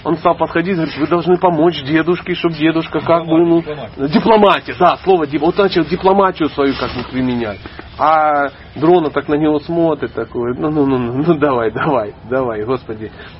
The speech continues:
Speaker 1: Типа, как, когда ты дипломатию изучал, я ее уже давно съел и в туалет отнес, а ты тут мне как бы... И он ему ничего не ответил. Он стал ему говорить, там, рассказывать, что-то такое, он такое слушал, слушал, слушал, говорит, ну, да, спасибо.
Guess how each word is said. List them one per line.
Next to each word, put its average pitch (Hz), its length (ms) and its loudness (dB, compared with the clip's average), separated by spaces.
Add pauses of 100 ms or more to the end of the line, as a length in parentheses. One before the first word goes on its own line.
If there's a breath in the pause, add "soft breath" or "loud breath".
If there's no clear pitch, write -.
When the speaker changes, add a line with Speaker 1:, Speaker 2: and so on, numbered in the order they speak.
Speaker 1:
Типа, 143 200 -2
как, 139 200 -2
когда 170 260 2
ты 180 140 0
дипломатию 180 680 2
изучал, 180 460 2
я 151 200 2
ее 151 160 2
уже 151 220 2
давно 151 320 0
съел 151 380 0
и 131 60 -2
в 117 40 -12
туалет 143 420 0
отнес, 107 420 -10
а 113 100 -8
ты 151 140 -4
тут 135 200 -12
мне 127 140 -4
как 123 200 -8
бы... 120 180 -4 (360 loud breath)
И 160 60 4
он 220 120 6
ему 247 140 4
ничего 240 240 2
не 233 100 4
ответил. 208 500 0 (600)
Он 151 100 0
стал 180 260 4
ему 160 160 2
говорить, 170 580 0
там, 143 140 0
рассказывать, 175 680 0
что-то 139 240 -8
такое, 165 540 0
он 135 100 -2
такое 135 320 -2
слушал, 170 560 -2
слушал, 156 560 -2
слушал, 147 460 -6
говорит, 120 240 -6
ну, 120 240 -8
да, 117 120 -8
спасибо. 117 540 -8